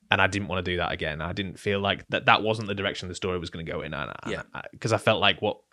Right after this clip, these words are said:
Speaker 1: what more did I have to say with that tone? I wanted to tell a more serious science fiction story. So some of the tropes are the same and
Speaker 2: Yeah.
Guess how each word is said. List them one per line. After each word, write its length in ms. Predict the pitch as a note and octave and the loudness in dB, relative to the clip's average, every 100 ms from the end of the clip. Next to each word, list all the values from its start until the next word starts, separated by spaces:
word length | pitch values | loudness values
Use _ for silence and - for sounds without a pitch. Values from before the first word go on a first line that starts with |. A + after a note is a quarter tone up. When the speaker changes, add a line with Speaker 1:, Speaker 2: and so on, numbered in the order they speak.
| _ | _
Speaker 1:
what 120 | C3 | 4
more 140 | B2+ A#2 | 6 6
did 100 | A2 | 6
I 80 | |
have 160 | G#2 G2+ | 6 4
to 80 | - | 2
say 440 | - F#2+ F#2 F2+ - | 2 2 2 -2 -4
with 160 | G2+ | -2
that 180 | F#2+ - | 0 -2
tone? 400 | - E2+ D#2+ E2 - _ _ - | -4 -6 -6 -10 -16 _ _ 0
I 60 | |
wanted 200 | G2 F#2+ | 0 0
to 60 | - | 0
tell 200 | - G#2 | 2 4
a 40 | |
more 280 | G#2+ A2+ A#2 | 6 6 6
serious 500 | - A2+ A#2+ A2+ A2 | 6 6 8 6 4
science 300 | - A#2 F#2+ | 4 2 2
fiction 260 | - - C3 | -2 0 0
story. 420 | - C3 C3+ B2+ | 4 6 6 4
So 140 | - | 2
some 160 | - D#3 | 4 4
of 40 | |
the 60 | A2+ | 4
tropes 300 | - B2 - | 4 2 2
are 40 | |
the 80 | A#2+ | 0
same 420 | - A#2+ B2 A#2 G2 | 2 4 2 -2 -2
and 140 | |
Speaker 2:
Yeah. 100 | G2 | -4